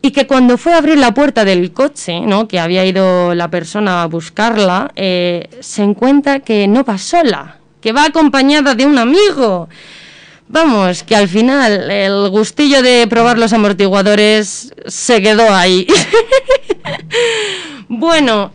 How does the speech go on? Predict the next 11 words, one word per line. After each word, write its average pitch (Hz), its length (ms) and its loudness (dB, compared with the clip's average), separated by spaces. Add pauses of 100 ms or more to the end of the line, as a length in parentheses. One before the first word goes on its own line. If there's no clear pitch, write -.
ideas, 285 1200 0
ideas 277 680 2
un 262 220 2
poco 262 280 0 (960)
originales, 208 960 0
la 202 140 -2
verdad. 190 380 0
He 208 360 0
leído 190 260 0
alguna 185 400 -2
original. 202 640 -2